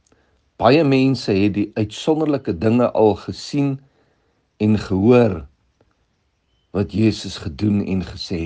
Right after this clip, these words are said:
het. Die mense het, soos hulle destyds gedoen het, verander van die Here Jesus vertel.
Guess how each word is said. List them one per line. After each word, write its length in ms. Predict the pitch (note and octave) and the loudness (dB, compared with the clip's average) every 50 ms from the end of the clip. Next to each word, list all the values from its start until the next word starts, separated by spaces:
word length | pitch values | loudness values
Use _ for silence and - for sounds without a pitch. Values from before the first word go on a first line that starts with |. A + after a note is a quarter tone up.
| D#2+ D2 | -8 -12
het. 80 | - _ _ - _ _ _ _ _ _ _ _ _ _ _ _ _ _ _ _ _ _ _ _ _ _ _ _ _ _ | -16 _ _ -20 _ _ _ _ _ _ _ _ _ _ _ _ _ _ _ _ _ _ _ _ _ _ _ _ _ _
Die 80 | - A2+ | 0 2
mense 400 | A2+ A#2+ B2+ C#3+ D3 - - D3+ | 4 6 6 6 4 4 4 4
het, 160 | C3 C#3 - | 4 4 2
soos 160 | - C3+ A#2 | -2 -4 -2
hulle 160 | B2+ B2+ A#2 G#2+ | 0 2 2 2
destyds 560 | F#2 A2+ A2+ A#2 A#2 - - B2 A2 - - | 2 2 2 2 0 -2 -2 -4 -4 -4 -8
gedoen 320 | - - D#2 - C3 B2+ | -10 -8 -2 0 2 4
het, 240 | C3 C#3+ D#3 D#3 - | 4 2 0 -2 -8
verander 800 | - - A2+ - - _ - D#3 D3 C#3 C3 A2+ A2+ A2 G2+ G2 - _ _ _ _ _ _ _ _ _ _ - | -6 -4 -4 -4 0 _ 2 4 4 4 2 2 2 2 0 -4 -6 _ _ _ _ _ _ _ _ _ _ -2
van 220 | A#2+ A#2 A2+ A2+ | 0 2 2 2
die 200 | G2+ G2 G#2+ G#2+ G#2+ | 2 2 2 2 4
Here 160 | G#2+ G#2+ G#2+ | 2 2 0
Jesus 440 | G2+ G2 G#2+ G#2+ G#2 - - G#2 - - | 0 2 2 0 0 -2 -8 -14 -12 -14
vertel. 480 | - - _ - D#3+ C#3+ B2 F2+ D2+ | -16 -16 _ -6 -4 -4 -4 -6 -8